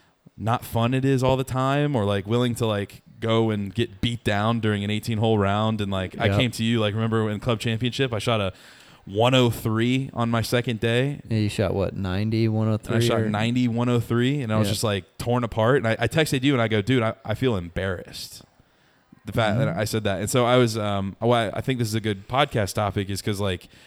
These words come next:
Speaker 2: I think it's
Speaker 1: um,
Speaker 2: also one of the re-, so this is why failure is really good. I think it's one of the reasons why you hit a hundred seventy-five golf balls today.
Speaker 1: Also true. So I just wanna talk
Speaker 2: Yeah.
Speaker 1: about this kind of, like, this vulnerability that we have to have in order to get better at anything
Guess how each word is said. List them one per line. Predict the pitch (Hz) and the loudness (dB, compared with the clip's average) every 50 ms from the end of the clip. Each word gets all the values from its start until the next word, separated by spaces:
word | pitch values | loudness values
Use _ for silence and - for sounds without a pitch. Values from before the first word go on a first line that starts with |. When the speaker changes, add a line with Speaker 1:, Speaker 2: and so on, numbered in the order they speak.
| - - - - - | -20 -20 -20 -12 -2
Speaker 2:
I | - - 143 | 2 2 6
think | 170 175 - 135 | 8 8 8 8
it's | - - | 8 8
Speaker 1:
um, | 127 117 | 8 8
Speaker 2:
also | 120 92 117 117 | 8 8 6 4
one | 113 110 | 4 4
of | 110 | 4
the | 107 101 | 4 2
re-, | 104 104 104 - - - | 2 2 0 0 -4 -6
so | - 107 98 | -4 -4 0
this | 101 107 101 | 0 0 -2
is | 110 101 101 | -2 -2 0
why | 107 98 95 | 0 0 0
failure | - - 98 95 95 98 98 | 0 0 0 2 2 2 0
is | 98 | 0
really | 104 104 95 90 | 0 0 0 0
good. | 90 87 95 92 - - | -2 -2 -4 -4 -4 -4
I | 104 107 | -2 -2
think | 110 107 101 | 0 0 -2
it's | 95 - | -2 -2
one | 101 95 | 0 0
of | 90 | 0
the | 90 90 | 0 2
reasons | 90 87 87 85 85 82 87 | 0 0 -2 -2 -6 -6 -6
why | 90 85 | -6 -4
you | 78 | -4
hit | - 85 80 | -4 -4 -4
a | 80 | -2
hundred | 85 85 82 78 71 - | -2 -2 -2 -4 -4 -4
seventy-five | - 87 78 71 69 - - 73 67 - | -6 -6 -6 -6 -8 -8 -8 -8 -8 -6
golf | - 71 76 - - | -6 -8 -6 -6 -8
balls | - 60 - - | -10 -10 -10 -10
today. | - - - - - - _ _ _ _ _ _ _ _ _ _ - _ _ _ _ _ _ - - | -12 -12 -12 -12 -12 -14 _ _ _ _ _ _ _ _ _ _ -20 _ _ _ _ _ _ -8 0
Speaker 1:
Also | 117 120 120 113 143 113 | 0 0 2 2 0 0
true. | - - 147 151 135 101 82 - - - - - - - - | 0 0 2 2 2 2 0 -6 -16 -20 -20 -20 -20 -20 -12
So | - - 139 139 139 | -6 -2 2 4 4
I | 143 | 4
just | 147 143 151 | 4 2 0
wanna | 160 156 131 | 0 0 0
talk | - 123 117 | 2 2 2
Speaker 2:
Yeah. | 120 | 4
Speaker 1:
about | 120 120 123 - | 2 2 0 0
this | 113 107 - | -2 -4 -2
kind | 120 120 117 117 | -2 -2 -2 0
of, | |
like, | 110 101 95 95 | -2 -2 -2 -4
this | 107 98 95 | -4 -4 -4
vulnerability | 95 92 104 110 120 120 117 107 95 92 101 101 110 110 110 101 98 92 92 92 90 87 _ _ _ _ _ - _ _ _ _ _ _ _ - | -4 0 0 2 2 2 0 -2 -2 -2 -2 0 0 0 0 0 0 -2 -2 -4 -6 -10 _ _ _ _ _ -20 _ _ _ _ _ _ _ -2
that | 107 101 104 | -2 0 0
we | 110 101 | 0 0
have | 104 107 104 98 - | 2 0 0 0 -2
to | 101 92 | -4 -2
have | 95 98 98 98 98 95 92 98 - | 0 2 2 2 0 0 -2 -6 -8
in | - 107 | -4 -2
order | 104 104 104 101 | 0 0 0 0
to | 98 95 | -2 -2
get | 104 - - 98 92 - | -4 -4 -6 -8 -6 -2
better | 95 101 104 104 101 98 95 92 | 0 0 2 2 2 2 2 0
at | 87 - - - | 0 -2 -6 -8
anything | 98 95 104 110 95 - 113 117 120 127 139 147 139 | -8 -6 -4 -6 -4 -2 -2 0 0 -2 -4 -6 -10